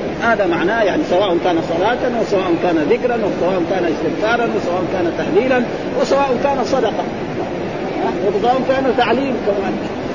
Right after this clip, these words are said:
هو متعلم، كل هذا داخل يعني يداوم على الشيء الذي إيه؟ نعم، يعني فيدخل في ذلك. ها؟ الع-، باب فضيلة العمل الدائم من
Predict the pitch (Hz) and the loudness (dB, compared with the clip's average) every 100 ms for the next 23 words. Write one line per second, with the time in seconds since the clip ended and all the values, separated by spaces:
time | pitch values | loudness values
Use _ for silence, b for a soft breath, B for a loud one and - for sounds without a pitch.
0 | - 220 208 226 226 233 240 226 196 - | -2 0 2 2 2 2 4 2 0 -6
1 | - 294 262 240 226 226 226 - 185 165 | -4 -2 2 2 2 0 0 0 0 0
2 | - 240 294 240 254 269 240 208 208 - | 0 0 0 0 2 2 0 0 0 0
3 | 233 190 180 185 190 180 - - - - | 0 0 0 2 0 -2 -4 -6 -4 -2
4 | 185 170 226 - - - 180 - - - | 0 0 0 -2 -6 -4 -4 -4 -6 -6
5 | 190 190 - - - - - - - 392 | -6 -4 -4 -6 -6 -6 -4 -4 -2 -4
6 | - - 202 208 220 269 247 196 185 170 | -4 -2 2 2 2 2 2 2 2 2
7 | 143 - - - - - - - - - | 0 -4 -6 -6 -6 -6 -6 -4 -6 -2
8 | 196 233 208 175 - - - - - - | 0 2 0 -2 -6 -6 -6 -6 -4 -2
9 | 339 - 349 - - - 220 196 196 247 | -2 0 -2 -2 -2 2 2 2 2 0
10 | 220 196 208 202 170 190 233 214 190 | 2 0 0 0 0 0 0 0 -2